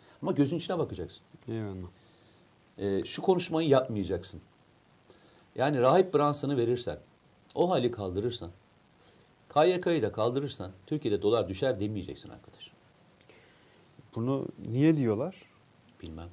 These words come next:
Speaker 2: Bunu düzenli olarak
Speaker 1: Bilmem.
Speaker 2: neden
Speaker 1: Bilmem.
Speaker 2: diyorlar?
Speaker 1: Bak o hal kalktı,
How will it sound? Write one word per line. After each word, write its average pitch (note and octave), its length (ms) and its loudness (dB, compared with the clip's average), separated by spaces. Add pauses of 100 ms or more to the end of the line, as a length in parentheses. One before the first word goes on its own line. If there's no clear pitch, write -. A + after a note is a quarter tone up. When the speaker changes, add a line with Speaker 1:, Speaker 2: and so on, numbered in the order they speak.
(160)
Speaker 2:
Bunu G#2+ 320 -6
düzenli A2 400 -2
olarak G#2+ 500 0
Speaker 1:
Bilmem. F2+ 340 -6 (280)
Speaker 2:
neden G#2 320 -4
Speaker 1:
Bilmem. G2+ 180 0
Speaker 2:
diyorlar? A2 220 -4 (760)
Speaker 1:
Bak - 280 0
o C3 140 4
hal E3+ 140 6
kalktı, F3+ 520 4